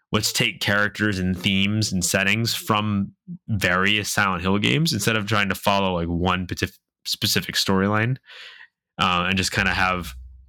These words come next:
you know, the, the big characters that you remember, like the nurses and the, and the Pyramid Head and a few other things that kinda pop up throughout the, the series." So yeah, and this will be, this, this is actually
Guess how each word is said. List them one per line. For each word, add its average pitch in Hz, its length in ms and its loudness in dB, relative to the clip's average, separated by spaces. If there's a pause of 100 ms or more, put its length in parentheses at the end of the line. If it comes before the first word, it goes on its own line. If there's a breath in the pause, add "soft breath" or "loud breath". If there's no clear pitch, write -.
(320)
you 117 120 0
know, 87 320 -2
the, 92 360 0
the 101 100 0
big 101 240 -2
characters 95 380 0
that 87 60 -2
you 85 80 -2
remember, 82 320 -2
like 78 180 -8
the 95 80 -2
nurses 85 640 0
and 87 120 -2
the, 87 60 0
and 87 220 -2
the 85 40 0
Pyramid 90 380 0
Head 85 280 0
and 85 120 -6
a 85 60 -8
few 92 180 -2
other 85 260 -2 (400 soft breath)
things 85 260 0
that 90 80 -2
kinda 85 280 -2 (380 loud breath)
pop 90 240 0
up 85 280 -2 (180)
throughout 92 380 0
the, 80 300 -2
the - 80 -6
series." 76 520 -2
So 80 400 -6 (180)
yeah, 87 360 0
and 127 120 2
this 175 140 0
will 208 100 2
be, 127 300 -2
this, 156 340 -4
this 180 260 0
is 165 140 0
actually 98 580 0